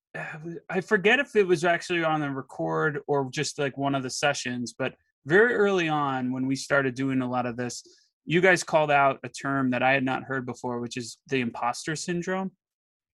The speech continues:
And the imposter syndrome, it actually is, is something that I have as part of the conversation that we're about to have today. But, uh, I think, I think I, I think it, it, it defines me quite well, which is sort of this, like,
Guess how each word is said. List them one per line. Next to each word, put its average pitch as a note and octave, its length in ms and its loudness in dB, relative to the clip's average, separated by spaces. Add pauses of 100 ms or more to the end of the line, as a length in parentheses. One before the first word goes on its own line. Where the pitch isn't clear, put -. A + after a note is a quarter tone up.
(260)
And C#3+ 80 0
the D3 40 4
imposter D3+ 440 0
syndrome, D3+ 400 2
it - 80 -4
actually E3+ 400 4
is, C#3 180 0 (200)
is C#3 180 -2
something D#3+ 300 0
that C#3 120 4
I B2+ 80 4
have C3+ 380 2 (560)
as C#3 140 4
part C#3+ 260 0
of B2+ 60 -6
the B2+ 60 -6
conversation C3+ 680 -4
that B2 80 -10
we're B2+ 100 -6
about B2+ 220 -4
to B2 80 -12
have B2 160 -8
today. F3 400 2
But, B2+ 240 -2 (640)
uh, E3+ 220 6 (100)
I C#3+ 80 -2
think, F3+ 240 -4 (220)
I C#3+ 80 2
think E3 180 2
I, D3 220 4
I C3 100 0
think D#3 160 -2
it, D#3 180 -2 (160)
it, C#3+ 280 -2
it C#3 160 0
defines D#3 500 2
me B2 340 -2 (600)
quite E3 240 2
well, B2+ 340 4
which A#2 180 -6
is B2 200 -6
sort C#3+ 160 2
of B2 80 -4
this, C3 240 -4
like, A#2+ 320 0